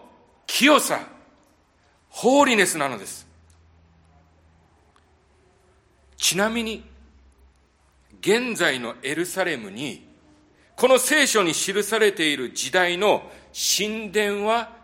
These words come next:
ありません。紀元七十年のユダヤ戦争により、ローマ軍によってこの神殿は破壊されたからです。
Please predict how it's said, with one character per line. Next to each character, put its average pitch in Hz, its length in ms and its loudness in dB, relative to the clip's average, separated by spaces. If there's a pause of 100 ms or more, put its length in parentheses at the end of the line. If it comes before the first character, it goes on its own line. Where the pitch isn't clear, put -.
(240)
あ 120 100 -6
り 147 100 -6
ま 156 120 -6
せ 151 160 -6
ん。 104 100 -12 (1160)
紀 262 120 0
元 247 260 4
七 202 260 4
十 240 220 -4
年 196 260 0
の 156 80 0
ユ 156 160 0
ダ 214 140 4
ヤ 226 120 2
戦 226 260 -4
争 160 260 -2
に 135 100 -6
よ 135 140 0
り、 208 260 0 (200)
ロ 233 260 6
ー - 20 2
マ 269 160 4
軍 202 260 -2
に 143 160 -4
よ 160 120 0
っ - 20 -4
て 190 220 -2
こ 190 100 -6
の 196 120 -2
神 208 360 -4
殿 202 240 2
は 214 260 6 (140)
破 - 140 -2
壊 240 340 2
さ 233 180 -2
れ 233 120 2
た 220 140 -2
か 165 120 0
ら 127 80 0
で 98 80 -12
す。 - 260 -16